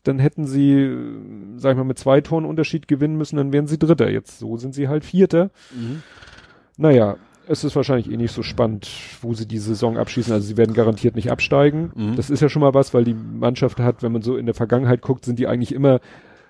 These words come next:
Speaker 1: so hin und her gependelt. Kreisliga, Kreisklasse, Kreisliga.
Speaker 2: Mhm.
Speaker 1: Also höchstens mal zweimal Kreisklasse und dann
Speaker 2: Mhm.
Speaker 1: wieder einmal Kreisliga, aber sie haben's nie geschafft, die Kreisliga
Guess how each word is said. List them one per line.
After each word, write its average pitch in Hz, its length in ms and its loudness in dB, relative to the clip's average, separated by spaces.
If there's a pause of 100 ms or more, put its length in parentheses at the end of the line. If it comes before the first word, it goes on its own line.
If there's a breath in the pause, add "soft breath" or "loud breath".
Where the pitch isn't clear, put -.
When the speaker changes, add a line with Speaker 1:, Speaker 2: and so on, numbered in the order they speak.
(100)
Speaker 1:
so 120 340 -2 (100)
hin 131 140 0
und 123 80 2
her 135 180 6
gependelt. 110 480 -2
Kreisliga, 120 480 2
Kreisklasse, 104 500 -2
Kreisliga. 127 600 -2
Speaker 2:
Mhm. 127 180 -4
Speaker 1:
Also 117 340 -4
höchstens 139 580 -2
mal 120 220 2
zweimal 156 340 2
Kreisklasse 151 680 2
und 120 160 -6
dann 123 100 2
Speaker 2:
Mhm. 131 40 -4
Speaker 1:
wieder 160 200 2
einmal 147 240 0
Kreisliga, 143 520 0
aber 113 140 -2
sie 117 80 -2
haben's 117 180 -4
nie 175 200 2
geschafft, 143 340 -2
die 131 60 -8
Kreisliga 123 580 2